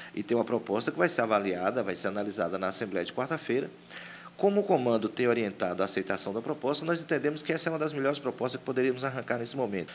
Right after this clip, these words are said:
Então, nós, pensando nisso, nós antecipamos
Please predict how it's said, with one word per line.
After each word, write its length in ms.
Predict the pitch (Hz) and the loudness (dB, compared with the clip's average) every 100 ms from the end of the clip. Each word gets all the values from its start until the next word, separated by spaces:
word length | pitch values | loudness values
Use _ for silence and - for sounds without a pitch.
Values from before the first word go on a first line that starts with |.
| - | -10
Então, 360 | - 95 120 120 | -8 -2 2 2
nós, 320 | 131 135 - - - - - | 4 2 2 -10 -16 -2 4
pensando 480 | 175 - 131 120 | 4 6 6 6
nisso, 400 | 107 101 101 - | 4 2 0 -2
nós 400 | 113 117 - - - | -2 -2 -2 -6 -6
antecipamos 840 | 113 113 113 107 113 120 - - | 0 0 0 -2 -2 -2 -4 -8